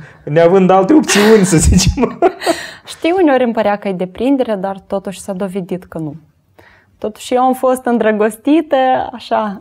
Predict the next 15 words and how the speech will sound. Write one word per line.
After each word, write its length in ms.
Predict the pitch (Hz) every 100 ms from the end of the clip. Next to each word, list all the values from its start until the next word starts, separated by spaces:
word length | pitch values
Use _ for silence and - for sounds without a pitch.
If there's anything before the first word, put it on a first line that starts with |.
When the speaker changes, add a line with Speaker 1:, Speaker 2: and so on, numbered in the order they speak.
| - -
Speaker 2:
în 120 | 233
tot 200 | 262 254
sensul 360 | 262 240 240 220
cuvântului 800 | 214 196 269 349 294 240 220 214
și 260 | - -
uneori, 720 | 214 208 214 214 240 285 277
da, 180 | 214 180
îmi 140 | 170 180
părea 360 | 185 185 185 185
că 160 | 185 -
poate, 420 | 190 226 220 175
poate, 440 | 180 196 202 190
poate, 400 | 180 214 220 202
dar 200 | 185 226
nu. 340 | 247 214 165